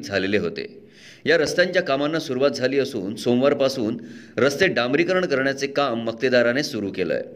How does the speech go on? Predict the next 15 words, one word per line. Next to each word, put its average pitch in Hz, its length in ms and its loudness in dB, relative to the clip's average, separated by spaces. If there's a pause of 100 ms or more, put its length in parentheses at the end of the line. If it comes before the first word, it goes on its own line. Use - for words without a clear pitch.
(540)
सोमवारी 170 340 4
गणेश 175 300 2
कॉलनी 170 380 2
ते 143 140 0
कोट 160 280 0
चौक 160 220 2
रस्त्याचे 139 400 2
डांबरीकरण 117 540 2
करण्यात 95 340 0
आले. 76 200 -8 (540)
यामुळे 139 300 2
नागरिकांना 135 560 2
दिलासा 104 400 -2
मिळाला 71 320 -8
आहे. - 240 -16